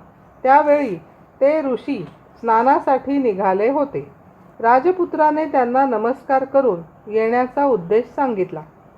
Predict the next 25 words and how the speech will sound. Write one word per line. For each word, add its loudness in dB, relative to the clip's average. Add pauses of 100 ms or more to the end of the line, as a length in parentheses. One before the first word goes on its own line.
(280)
ऋषींनी 0
त्याला 2
विश्रांती -2
घेण्याची -4
अनुमती -4
दिली. -6 (680)
आपली 2
पत्नी 0
मुकुंदा -2 (280)
हिला 2
त्याचे 2
आदरातिथ्य 0
करण्यास -4
सांगितले. -4 (760)
रुक्मांगदाला 2 (100)
खूप -6 (120)
तहान 0
लागली -2
होती. -8 (640)
त्याने 2
मुकुंदाला 0
पाणी 0
देण्याची 0
विनंती -8
केली. -4